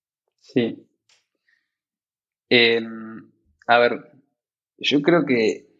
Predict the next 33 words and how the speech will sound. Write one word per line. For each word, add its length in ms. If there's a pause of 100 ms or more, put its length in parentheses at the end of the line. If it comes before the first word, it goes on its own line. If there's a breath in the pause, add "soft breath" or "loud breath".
(260)
lo 280
voy 120
a 80
poner 200
en, 440 (560)
en, 180
en, 220
en 160
términos 440
claros. 640 (400)
Creo 220
que 80
a 60
veces 280
soy 480 (360)
muy 260
transaccional. 800 (720)
La, 120
a 120
veces 240
la 80
gente 320
que 80
no 100
me 100
conoce 320
me 60
puede 220
juzgar 380
como 360
un 140
poco 240
frío, 380